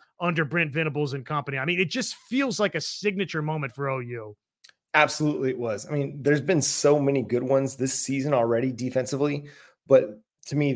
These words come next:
Speaker 2: that was, that was it. I mean, that was elite defense right there.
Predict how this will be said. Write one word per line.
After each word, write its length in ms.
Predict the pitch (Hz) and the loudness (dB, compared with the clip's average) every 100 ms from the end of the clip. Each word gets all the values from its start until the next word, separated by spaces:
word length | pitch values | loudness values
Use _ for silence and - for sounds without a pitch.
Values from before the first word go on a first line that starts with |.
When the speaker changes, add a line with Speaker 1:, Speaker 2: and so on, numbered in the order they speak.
| 104 | 2
Speaker 2:
that 360 | 131 135 123 123 | 4 4 4 0
was, 580 | 131 123 113 107 - - _ _ _ _ _ _ _ _ _ - | 0 0 -2 -4 -6 -10 _ _ _ _ _ _ _ _ _ 2
that 140 | 147 | 2
was 100 | 139 | 6
it. 200 | 208 - | 4 2
I 20 | |
mean, 120 | 135 135 | 2 6
that 100 | 156 | 6
was 120 | 123 | 2
elite 680 | 135 127 120 180 170 - - _ _ 104 | -4 -4 -4 -6 -8 -14 -16 _ _ -10
defense 500 | 127 165 131 110 - | -4 -2 -2 -4 2
right 200 | 131 127 | 2 4
there. 300 | 131 110 | 2 2